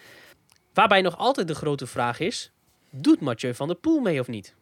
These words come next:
Hij, hij zei toen echt dat hij ermee bezig was, dat hij het overwoog. Ehm, maar dat dat nog niet op de planning stond. Dat was toen, eh, de status. Ehm, ik begreep intussen wel van Philipsen dat hij ook op trainingsstage wel op die tijdritfiets,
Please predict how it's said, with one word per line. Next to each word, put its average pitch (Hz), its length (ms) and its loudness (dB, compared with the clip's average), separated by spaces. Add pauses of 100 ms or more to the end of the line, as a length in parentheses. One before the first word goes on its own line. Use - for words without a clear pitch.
(200)
Hij, 175 240 -2
hij 156 120 -6
zei 180 200 -2
toen 185 160 -8
echt 165 380 -8
dat 165 120 -8
hij 151 100 -14
ermee 151 220 -6
bezig 208 340 -2
was, 202 200 -6
dat 143 140 -6
hij 143 100 -10
het - 80 -18
overwoog. 143 840 -2
Ehm, 147 520 -4 (220)
maar 151 300 0 (280)
dat 160 260 2
dat - 340 -4
nog 147 240 -6
niet 220 180 -2
op 170 100 -2
de 135 80 -6
planning 147 320 -4
stond. - 400 -10 (140)
Dat 156 180 -4
was 143 180 -8
toen, 160 280 -6
eh, 123 400 -6 (440)
de 135 100 -2
status. 147 720 -4
Ehm, 131 460 -4
ik 127 340 -18
begreep 160 320 0
intussen 147 380 -6
wel 160 180 2
van 139 140 -12
Philipsen 170 400 -12
dat 135 140 -4
hij 151 100 -10
ook 185 200 0
op 135 160 -6
trainingsstage 139 840 -4
wel 160 220 4
op 131 140 -8
die 131 100 -10
tijdritfiets, - 800 -6